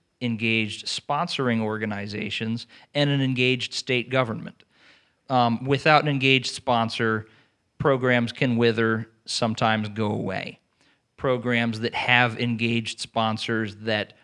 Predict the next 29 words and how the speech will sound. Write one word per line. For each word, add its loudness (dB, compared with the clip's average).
are -4
active 0
in 0
the -2
training -4
and -6
find 0
ways 0
to -4
involve -2
the -6
cert -4
program -2
in -2
whether 2
it's -4
training 2
or 0
response -2
to -2
events 0
in 0
the -2
community -2
or 2
helping 0
with -2
community -2
events, -8